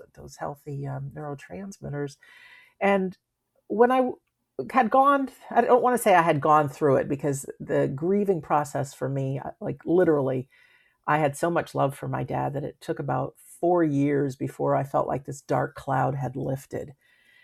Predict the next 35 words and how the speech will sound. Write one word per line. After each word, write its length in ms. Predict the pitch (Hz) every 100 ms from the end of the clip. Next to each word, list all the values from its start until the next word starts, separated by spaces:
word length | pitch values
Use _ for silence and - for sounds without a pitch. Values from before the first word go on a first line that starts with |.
| _
And 340 | 156 139 143 -
for 260 | 262 262 - -
people, 340 | 285 262 240
it's, 120 | 190
it's 260 | - 175 -
different 380 | 143 135 117 -
depending 480 | 156 139 139 139 143
on 340 | 135 135 135 -
your 220 | 160 139
situation, 680 | - 131 - 131 135 139 139
of 120 | 139
course. 300 | - 139 139
There's 140 | 156
no 260 | 180 175 156
fast 480 | - 160 147 139 -
forwarding 540 | 156 151 147 139 139
through 240 | - 135 135
it, 100 | -
but 80 | 175
at 60 |
least 240 | 240 311 -
I 80 | -
understood 560 | 226 202 - - 180
it. 140 | - -
I 100 | 160
understood 380 | 254 285 - 208
why 300 | 175 175 190
I 120 | 175
was 120 | 160
thinking 360 | - 247 247 240
the 80 | 220
way 120 | 208
I 100 | 202
was 180 | 190 185
thinking, 560 | - 185 - 185 175